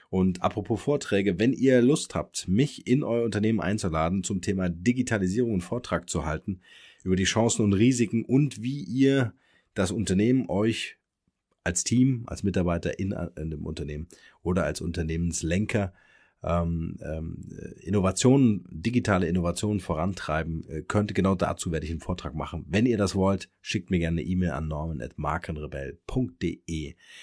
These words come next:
Ich gehe übrigens auch gerne an Schulen. Ich finde, wir müssen irgendwie einen ganz, einen ganz wichtigen Beitrag leisten, äh, für Schüler oder auch an Universitäten. Also wenn da Interesse besteht, gerne melden. Jetzt aber zum Thema Digitalisierung.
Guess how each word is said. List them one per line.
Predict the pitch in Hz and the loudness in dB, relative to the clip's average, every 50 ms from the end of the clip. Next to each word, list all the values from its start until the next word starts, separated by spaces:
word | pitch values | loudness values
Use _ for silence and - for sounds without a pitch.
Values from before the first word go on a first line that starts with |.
| - - - - | -20 -10 -4 -4
Ich | 92 - | 2 6
gehe | - 165 175 | 8 8 10
übrigens | 160 156 143 131 120 | 10 8 6 6 4
auch | 107 - | 2 2
gerne | - 127 120 113 107 | 4 4 6 6 6
an | 98 87 | 4 4
Schulen. | - - - 156 175 170 139 110 120 151 175 180 180 - - _ _ _ _ _ _ | 2 0 0 2 6 8 8 8 8 6 4 2 0 -4 -12 _ _ _ _ _ _
Ich | - 92 | -10 -6
finde, | - 113 110 95 | -2 0 0 2
wir | 92 101 | 2 2
müssen | 104 110 101 104 - | 2 2 0 -2 -2
irgendwie | - 95 95 92 | -2 0 0 0
einen | 90 87 | 0 0
ganz, | 92 90 - - - - - - - _ _ _ _ _ _ - | -2 -2 -2 -4 -4 -6 -6 -8 -10 _ _ _ _ _ _ -10
einen | 82 | -6
ganz | - 92 92 90 - | -4 -4 -4 -2 -2
wichtigen | 95 92 - - 85 85 80 71 | -2 -2 -2 -4 -4 -4 -4 -2
Beitrag | - 78 80 113 117 - 98 82 87 | -2 0 0 0 0 0 -2 -2 -2
leisten, | - 76 76 82 - - - 90 87 87 - - | -4 -4 -4 -4 -4 -4 -4 -4 -4 -4 -4 -6
äh, | 76 78 76 - | -8 -8 -8 -10
für | - - 110 107 | -4 -2 -2 -2
Schüler | - - - 98 101 107 107 107 101 _ _ _ _ _ | -2 -2 -2 -2 0 0 0 0 -2 _ _ _ _ _
oder | - 95 98 104 | -4 -2 0 0
auch | 95 90 98 | 0 2 0
an | 90 82 | 0 0
Universitäten. | 82 85 87 80 82 82 - - - - 95 95 - - 92 | 0 -2 -2 -2 -4 -6 -6 -8 -6 -4 -4 -4 -4 -4 -6
Also | 73 76 78 80 78 | -4 -6 -6 -6 -6
wenn | 78 78 | -6 -4
da | - 85 90 | -2 -2 -2
Interesse | 95 87 - - 87 - - | -2 -4 -4 -6 -6 -6 -6
besteht, | 78 80 - - 82 78 - - _ _ - | -10 -12 -10 -8 -8 -10 -10 -14 _ _ -2
gerne | - 104 101 101 98 | 2 4 6 6 6
melden. | 95 90 85 78 - - - - _ - - - - - - - - - _ _ | 6 6 4 2 -2 -6 -10 -12 _ -20 -20 -20 -20 -20 -20 -20 -20 -20 _ _
Jetzt | - 117 139 135 - 147 | 8 8 8 8 6 6
aber | 127 123 120 | 6 6 6
zum | - 123 104 | 4 4 4
Thema | 117 117 113 110 101 | 4 4 4 4 2
Digitalisierung. | 92 90 95 107 131 135 143 143 123 - 120 113 107 107 101 90 87 85 82 73 67 60 - - | 2 0 2 2 2 2 4 0 0 2 2 2 2 2 2 2 2 0 0 -2 -4 -8 -12 -14